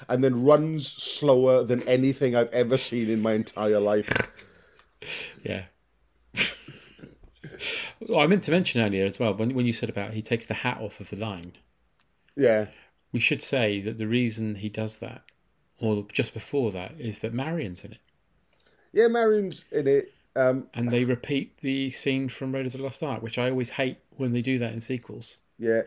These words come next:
Speaker 1: 'cause they're not gonna remember that happened.
Speaker 2: No.
Speaker 1: It was forty-two years ago.
Speaker 2: Mm.
Speaker 1: You're not gonna, yeah, "Remember the time I kissed your elbow?" What? You know,
Speaker 2: Okay.
Speaker 1: it's, when was this? Uh, nineteen forty-two? No, what are you talking about, you
Speaker 2: Mate,
Speaker 1: mad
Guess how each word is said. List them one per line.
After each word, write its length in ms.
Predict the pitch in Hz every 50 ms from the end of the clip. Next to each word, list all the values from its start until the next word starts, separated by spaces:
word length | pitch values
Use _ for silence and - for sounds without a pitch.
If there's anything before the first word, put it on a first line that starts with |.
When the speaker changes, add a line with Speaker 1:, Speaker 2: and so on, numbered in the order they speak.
| - - -
Speaker 1:
'cause 100 | 226 202
they're 100 | 247 233
not 200 | 226 269 262 -
gonna 160 | 254 214 208
remember 320 | 208 208 214 214 214 208
that 160 | 170 156 160 156
happened. 340 | 156 - 110 98 90 - - -
Speaker 2:
No. 180 | 113 107 98 95 95 95 95 92 92 92
Speaker 1:
It 80 | - 208
was 140 | 220 220 -
forty-two 520 | - - 269 220 208 220 208 - 220 208
years 260 | 202 202 208 202 170
ago. 240 | 170 156 127 101 - - - 117
Speaker 2:
Mm. 140 | 113 107
Speaker 1:
You're 100 | 147 190
not 120 | 269 247 -
gonna, 140 | 247 226 220
yeah, 160 | 214 202 175 - - -
"Remember 160 | 226 262 285
the 80 | 277 -
time 160 | - 240 233
I 60 | 233
kissed 300 | 226 - 220 - - - 214
your 80 | 220 196
elbow?" 420 | 180 185 175 139 113 113 127 - -
What? 400 | 139 175 254 294 - - - - - - - - - -
You 100 | - -
know, 100 | 196 170
Speaker 2:
Okay. 100 | 180 170
Speaker 1:
it's, 240 | - - - - 190
when 180 | 196 247 262
was 120 | 269 285 226
this? 280 | - 160 - - -
Uh, 220 | 170 185 180 165 165
nineteen 320 | 170 185 190 190 190 196
forty-two? 720 | - - 233 190 - 185 165 - - 180 208 233 220 - - - - - _ -
No, 180 | 330 381 359 311
what 200 | 214 196 285 247
are 20 | 277
you 80 | 269
talking 300 | 220 - 294 294 247 269
about, 120 | 254 - 196 185
you 60 | 135
Speaker 2:
Mate, 60 | 135
Speaker 1:
mad 220 | 147 135 123 110